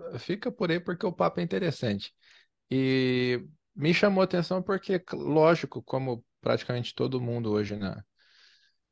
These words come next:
com acesso a dispositivos e internet, você fica assim, "Caramba, é tão frágil assim, esse negócio que é talvez o, o, o bem supérfluo mais precioso que a gente tem é esse, né?"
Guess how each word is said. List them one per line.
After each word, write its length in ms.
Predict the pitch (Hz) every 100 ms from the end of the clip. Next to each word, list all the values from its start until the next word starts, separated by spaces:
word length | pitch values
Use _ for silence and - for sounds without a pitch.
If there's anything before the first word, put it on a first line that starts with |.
| _
com 200 | - 120
acesso 560 | 117 - - 110 107 110
a 60 |
dispositivos 800 | 104 - 110 101 104 - 104 101 98
e 20 |
internet, 520 | 95 101 101 101 -
você 240 | 139 143 151
fica 240 | 160 156
assim, 260 | 151 139 120
"Caramba, 640 | - 143 143 120 135 110 -
é 120 | 110
tão 260 | 107 - 156
frágil 540 | - 123 120 139 123
assim, 220 | 107 -
esse 180 | 127 -
negócio 500 | 127 120 117 127 -
que 120 | -
é 180 | 127 107 - _ _ _ _ _ - -
talvez 400 | - 113 107 120
o, 400 | 127 123 107 - - _ _ _ _ _ _ _
o, 340 | 110 110 - 113
o 40 |
bem 280 | 110 120 135
supérfluo 720 | - 127 - 120 123 - 123
mais 280 | 117 120 127
precioso 720 | - 139 - 135 113 123 117
que 100 | 113
a 40 |
gente 200 | 110 110
tem 220 | 117 123 151
é 100 | 175
esse, 300 | 156 - 127
né?" 360 | 120 170 151